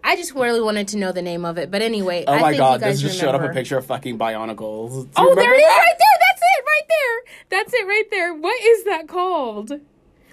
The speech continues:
Speaker 1: What is that called?
Speaker 2: They have the, they have, like, some of the names down here.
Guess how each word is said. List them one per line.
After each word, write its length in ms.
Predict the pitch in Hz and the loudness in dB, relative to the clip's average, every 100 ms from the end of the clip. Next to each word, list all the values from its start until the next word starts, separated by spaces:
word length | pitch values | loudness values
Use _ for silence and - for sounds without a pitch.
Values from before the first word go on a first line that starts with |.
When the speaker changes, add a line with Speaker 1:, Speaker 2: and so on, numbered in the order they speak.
| _ - | _ -12
Speaker 1:
What 340 | 214 285 349 - | -4 -2 -2 -2
is 260 | 269 269 254 | -2 -2 -6
that 440 | 202 214 185 - | -6 -4 -6 -8
called? 340 | - 202 180 | -8 -6 -4
Speaker 2:
They 80 | 151 | -2
have 280 | 143 151 151 | 0 -2 -2
the, 180 | 131 123 | -4 -4
they 100 | 131 | -6
have, 160 | 123 127 | -8 -8
like, 140 | 147 | -8
some 160 | 135 113 | -8 -10
of 80 | 110 | -10
the 80 | |
names 280 | 107 107 110 | -10 -10 -12
down 180 | 104 101 | -12 -14
here. 340 | 101 98 131 | -14 -14 -16